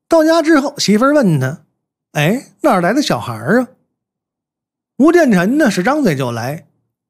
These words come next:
：“我姐家的孩子，我借来玩儿两天。”任水兰这一听：“你哪个姐的孩子呀？我怎么不知道啊？”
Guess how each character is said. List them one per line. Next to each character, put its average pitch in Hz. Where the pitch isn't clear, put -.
：“我 277
姐 139
家 196
的 196
孩 139
子， 185
我 160
借 277
来 170
玩 120
儿 180
两 247
天。” 139
任 311
水 294
兰 190
这 330
一 180
听 143
：“你 277
哪 196
个 214
姐 226
的 139
孩 117
子 120
呀？ 165
我 208
怎 349
么 330
不 156
知 147
道 156
啊？” 135